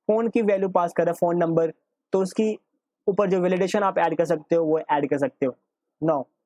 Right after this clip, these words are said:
मैं इसे simply यहाँ से remove करता हूँ। मैं अभी create करने वाला हूँ एक और component, तो मैं करता हूँ div, Same मैं यहाँ पे ऐड कर रहा हूँ एक label। अभी मैं करता हूँ इसको simply अब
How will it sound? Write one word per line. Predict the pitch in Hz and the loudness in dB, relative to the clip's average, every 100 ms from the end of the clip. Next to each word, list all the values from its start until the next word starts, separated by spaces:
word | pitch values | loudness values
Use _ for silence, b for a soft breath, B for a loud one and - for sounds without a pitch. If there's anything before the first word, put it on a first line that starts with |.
| _ _ _ _ _ _ _ _ _ _ _ _ _ _ _ _ _ _ _ | _ _ _ _ _ _ _ _ _ _ _ _ _ _ _ _ _ _ _
मैं | 190 | -2
इसे | 208 | 0
simply | 208 208 | 0 0
यहाँ | 208 | 0
से | 214 | 0
remove | 185 185 | 0 0
करता | 180 175 | 0 0
हूँ। | 190 | 0
मैं | 185 | 0
अभी | 180 185 | 0 0
create | 196 185 175 | 0 0 0
करने | 185 | 0
वाला | 185 175 | 0 0
हूँ | 170 | 0
एक | 175 - | -2 -2
और | 180 160 - | -2 0 0
component, | 170 165 208 196 196 - _ _ _ _ _ _ _ _ _ _ | -2 0 0 0 -4 -8 _ _ _ _ _ _ _ _ _ _
तो | 170 | -2
मैं | 170 | 0
करता | 175 170 | 0 0
हूँ | 170 | -2
div, | 160 208 190 - _ _ _ _ _ _ _ _ _ _ _ _ _ _ _ _ _ _ _ _ _ - | 0 0 -2 -10 _ _ _ _ _ _ _ _ _ _ _ _ _ _ _ _ _ _ _ _ _ -2
Same | 190 208 | 0 0
मैं | 196 | 0
यहाँ | 196 | 0
पे | 185 | 0
ऐड | 180 170 165 | 0 0 0
कर | 170 | 0
रहा | 170 | 0
हूँ | |
एक | 156 | 0
label। | 160 170 175 180 175 - _ _ _ _ _ _ _ _ _ _ _ _ _ _ _ _ _ _ _ _ _ _ _ _ _ _ _ _ _ 175 | 0 0 0 -2 -4 -12 _ _ _ _ _ _ _ _ _ _ _ _ _ _ _ _ _ _ _ _ _ _ _ _ _ _ _ _ _ -4
अभी | 208 | -2
मैं | 226 | 0
करता | 202 190 196 | 0 0 0
हूँ | 190 | 0
इसको | 180 185 | 0 -2
simply | 180 180 180 180 | 0 0 0 0
अब | 160 151 160 156 156 | 0 0 0 0 -2